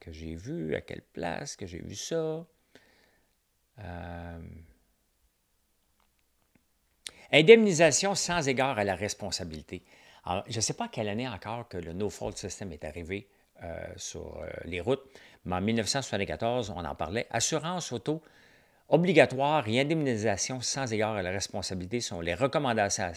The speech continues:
recommandations essentielles du comité d'études sur l'assurance automobile. Ben, ça a été mis en place. C'est rare qu'on écoute les études,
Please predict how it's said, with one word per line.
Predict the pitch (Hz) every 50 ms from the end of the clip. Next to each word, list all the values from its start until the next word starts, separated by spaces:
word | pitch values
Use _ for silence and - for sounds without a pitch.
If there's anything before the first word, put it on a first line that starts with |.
| - - - - -
recommandations | 92 120 139 147 170 165 139 117 98 87 85 - - - - - - - - - - -
essentielles | 131 147 147 170 147 131 - - 165 156 139
du | 113 -
comité | - 156 131 - 156 143
d'études | 135 117 - - 143 131
sur | - - 101
l'assurance | 107 117 113 - 110 104 110 107 -
automobile. | 104 95 90 87 85 82 90 101 107
Ben, | 107 92 - -
ça | - -
a | 98
été | - - 98
mis | 107 127
en | 123
place. | 101 95 92 - - - - - - - - - - _
C'est | - - 120
rare | 113 156 175 160
qu'on | 139 120
écoute | 107 - 101 90
les | 98 104 92 101
études, | 101 - - 180 185 160 117 98